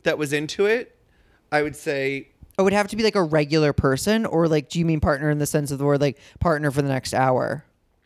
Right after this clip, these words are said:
Speaker 1: If it was someone that I was like, "Wow, this person is so hot."
Speaker 2: Oh, sure.
Speaker 1: It could
Speaker 2: Oh,
Speaker 1: be
Speaker 2: my. If Liam Hemsworth was like, "Open your mouth and swallow my piss," I'd be like,
Speaker 1: S-,
Speaker 2: "Good
Speaker 1: but,
Speaker 2: day, mate."
Speaker 1: but more,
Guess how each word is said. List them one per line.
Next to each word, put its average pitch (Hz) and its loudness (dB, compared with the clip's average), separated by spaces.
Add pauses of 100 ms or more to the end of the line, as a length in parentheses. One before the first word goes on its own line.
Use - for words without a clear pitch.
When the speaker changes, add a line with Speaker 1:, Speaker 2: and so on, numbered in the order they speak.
(1400)
Speaker 1:
If 175 0
it 226 0
was 233 -4
someone 170 -2
that 156 0
I 143 2
was 135 0
like, 120 -4
"Wow, 120 0
this 120 -6
person 127 -8
is 113 -10
so 120 -4
hot." 117 0 (520)
Speaker 2:
Oh, 190 2
sure. - -2
Speaker 1:
It 160 -2
could 156 -4
Speaker 2:
Oh, 233 2
Speaker 1:
be 170 0
Speaker 2:
my. 151 2 (100)
If 185 0
Liam 233 0
Hemsworth 170 -2
was 165 2
like, 156 0 (320)
"Open 165 0
your 202 0
mouth 151 2
and 151 -2
swallow 139 0
my 139 -2
piss," 147 -2
I'd 156 0
be 151 2
like, 143 -4 (400)
Speaker 1:
S-, - -10 (140)
Speaker 2:
"Good 147 -2
Speaker 1:
but, 202 2
Speaker 2:
day, 220 2
mate." 151 0
Speaker 1:
but 185 -2
more, 214 0